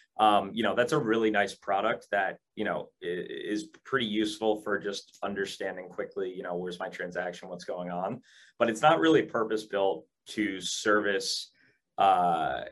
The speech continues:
you know, a high number of requests, you know, people using it for a combination of, uh, helping run their backend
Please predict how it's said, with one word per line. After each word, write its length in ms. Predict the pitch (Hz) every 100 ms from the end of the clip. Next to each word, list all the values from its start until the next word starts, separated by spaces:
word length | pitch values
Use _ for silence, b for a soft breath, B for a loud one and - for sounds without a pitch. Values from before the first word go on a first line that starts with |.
| -
you 120 | - 110
know, 140 | 80
a 100 | 90
high 300 | - 120 120
number 340 | 113 107 104
of 100 | 101
requests, 800 | 95 87 - 120 113 - - - -
you 100 | 107
know, 260 | 87 85 _ -
people 540 | 117 110 110 107 101 87
using 360 | 107 110 110
it 160 | 104 -
for 140 | 101
a 40 | 95
combination 880 | - 104 104 98 92 90 - 101 98
of, 480 | - 92 92 90 87 b b b b _
uh, 260 | 92 90
helping 360 | 85 120 123 113
run 220 | 107 107
their 140 | 101 87
backend 640 | 92 107 107 113 107 107